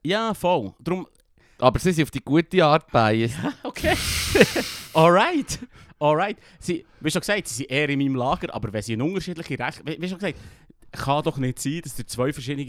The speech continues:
Speaker 1: Rechnungen habt. Das ist
Speaker 2: Hm.
Speaker 1: eine einzige
Speaker 2: Hm.
Speaker 1: Rechnung. Geben wir die richtige Lösung, selber machen tun ich's nicht.
Speaker 2: Hm. Also gut. Gut,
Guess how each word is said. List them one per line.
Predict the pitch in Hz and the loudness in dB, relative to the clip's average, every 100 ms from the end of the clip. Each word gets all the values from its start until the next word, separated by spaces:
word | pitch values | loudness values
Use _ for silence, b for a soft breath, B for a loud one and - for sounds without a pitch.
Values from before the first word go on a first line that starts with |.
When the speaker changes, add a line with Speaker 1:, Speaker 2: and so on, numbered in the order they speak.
| 135 | -4
Speaker 1:
Rechnungen | 165 - 156 143 | -4 -4 -6 -4
habt. | 151 110 - | -6 -8 -8
Das | - | -2
ist | |
Speaker 2:
Hm. | 95 95 | 2 2
Speaker 1:
eine | 165 | 0
einzige | 165 - 151 143 | -2 -4 -2 0
Speaker 2:
Hm. | |
Speaker 1:
Rechnung. | 160 147 139 | 0 -2 -6
Geben | - 143 147 | -6 -4 -2
wir | |
die | 135 | -2
richtige | 139 - 127 127 | -4 -6 -8 -4
Lösung, | 139 139 135 | -4 -6 -8
selber | - 127 123 | -4 -2 0
machen | 120 - - | -2 -2 -6
tun | 110 | -6
ich's | 104 | -6
nicht. | 98 90 - | -8 -10 -6
Speaker 2:
Hm. | 92 98 80 - - - _ 90 | 0 2 2 -4 -20 -20 _ -8
Also | 92 - | -6 -4
gut. | 104 92 - _ b b b b b b - - | 0 0 -2 _ b b b b b b -4 6
Gut, | 208 | 6